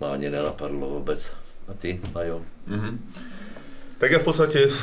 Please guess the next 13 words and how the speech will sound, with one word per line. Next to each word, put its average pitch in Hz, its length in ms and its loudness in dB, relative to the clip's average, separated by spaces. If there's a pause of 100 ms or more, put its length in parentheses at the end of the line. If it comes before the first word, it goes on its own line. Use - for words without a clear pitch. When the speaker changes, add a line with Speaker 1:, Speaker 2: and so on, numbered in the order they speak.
(800)
Speaker 2:
vyrastal 117 400 6
som 107 240 0
v 107 80 6
ateistickej 104 560 0
rodine 107 340 2 (140)
a 101 80 2
keď 104 240 0
som 101 80 -2
sa 95 160 4
obrátil 104 580 4
na 98 140 2
strednej 98 400 0
škole, 98 580 4